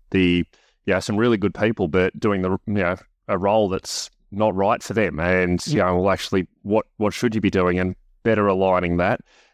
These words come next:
Speaker 1: uh, looking at things that we were doing that were just wastage. Like, there's a, a lot of things we found in our advice process that were quite time consuming. So, you know, adding cost to the delivery of advice, but m-,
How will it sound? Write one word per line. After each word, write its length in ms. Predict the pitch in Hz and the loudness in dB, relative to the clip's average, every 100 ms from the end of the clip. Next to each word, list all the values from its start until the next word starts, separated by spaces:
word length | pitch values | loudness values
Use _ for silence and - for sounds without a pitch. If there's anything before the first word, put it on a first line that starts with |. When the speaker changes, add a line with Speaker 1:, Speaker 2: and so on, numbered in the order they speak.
| - | -4
Speaker 1:
uh, 520 | 90 92 92 92 90 - - | 0 2 2 0 -2 -4 -6
looking 380 | 113 123 131 98 | -2 0 0 0
at 100 | - _ - | -2 _ -2
things 200 | 131 117 | 0 2
that 100 | 104 | 2
we 80 | 104 | 2
were 100 | 90 | 2
doing 320 | 104 110 101 | 2 2 2
that 80 | 98 | 0
were 80 | |
just 320 | 92 95 - 92 | 0 -2 -4 -4
wastage. 460 | 95 113 95 - | -2 -2 -6 -4
Like, 100 | 95 | -2
there's 180 | 98 92 | 0 0
a, 100 | 104 | -2
a 140 | 92 | 0
lot 200 | 104 113 | 0 2
of 80 | 131 | 0
things 240 | - 95 101 | -2 -2 -2
we 100 | 92 | -4
found 340 | - 98 98 | -2 -2 -2
in 60 | 92 | -2
our 180 | 92 | -2
advice 320 | 82 87 107 - | -2 -2 -2 -2
process 540 | 104 90 - 101 - | -2 -2 -2 -4 0
that 180 | 98 82 | -2 0
were 220 | 95 92 | 0 0
quite 300 | - - 113 | -2 -2 -2
time 240 | - 104 113 | -2 -2 -2
consuming. 540 | 110 - 90 95 151 | -2 -2 0 0 0
So, 400 | - 92 87 87 - _ _ _ | -2 -2 0 0 -4 _ _ _
you 60 | 98 | -4
know, 60 | 92 | 0
adding 280 | 110 101 | -2 -2
cost 380 | - - 110 - | -6 -2 -2 -2
to 60 | 98 | -2
the 80 | 90 | 0
delivery 420 | 92 95 98 90 | 0 2 2 0
of 80 | 82 | -2
advice, 420 | 87 147 131 - | 0 2 2 -2
but 160 | 117 | -4
m-, 120 | 110 | -4